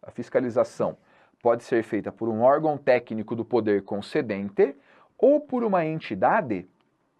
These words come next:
a ele conveniada. E periodicamente, conforme previsto em norma regulamentar, e periodicamente, conforme previsto em norma regulamentar, por uma comissão,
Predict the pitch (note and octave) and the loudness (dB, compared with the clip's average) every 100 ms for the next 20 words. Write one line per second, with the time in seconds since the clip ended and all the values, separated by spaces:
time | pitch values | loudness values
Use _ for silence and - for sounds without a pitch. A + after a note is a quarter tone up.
0 | _ _ G#3+ F#3+ F#3 F#3+ F#3+ G#3 A3 G3+ | _ _ -2 0 0 -2 -4 -2 2 2
1 | G#2+ F2+ _ _ _ _ G3 G#3 - G#3+ | 0 -6 _ _ _ _ -4 -4 -2 2
2 | A#3 A#3 G#3 F#3 F3+ F#3+ G#3 F#3 F#3 - | 4 4 4 4 2 -2 -2 0 0 -2
3 | G2+ D#2+ _ _ _ _ _ _ - C#3 | -8 -10 _ _ _ _ _ _ -2 -2
4 | - C3+ B2 A#2+ A2 B2 G#2 G2+ F#2 - | 2 4 4 2 0 2 2 -2 -8 -10
5 | - - B2 A2+ A2 G#2+ G#2 G#2 A#2 C#3 | -16 -10 -6 0 2 0 -2 -2 0 0
6 | E3 D3+ D#3+ - _ _ _ _ _ - | 0 0 0 -6 _ _ _ _ _ -18
7 | - A#2 A#2 G2+ F#2 F2+ - D3 A2 G2 | -4 0 0 0 0 -2 -4 -4 -4 -8
8 | - F#3+ - _ _ _ _ - G#2 A#2 | -4 -4 -6 _ _ _ _ -12 -4 0
9 | G#2+ G#2 G#2 G2 G2 G#2+ F#2+ F#2+ F#2 F#2 | 0 -2 -6 -6 -8 -10 -6 -6 -6 -6
10 | G2+ A2+ D3+ D#3+ D#3 G3 _ _ _ _ | -2 -2 -2 0 -2 -2 _ _ _ _
11 | _ _ _ _ _ _ - E3+ E3+ D#3+ | _ _ _ _ _ _ 0 2 4 2
12 | - G3+ G3+ - D#3+ E3 G#3 | 2 2 0 -2 2 2 0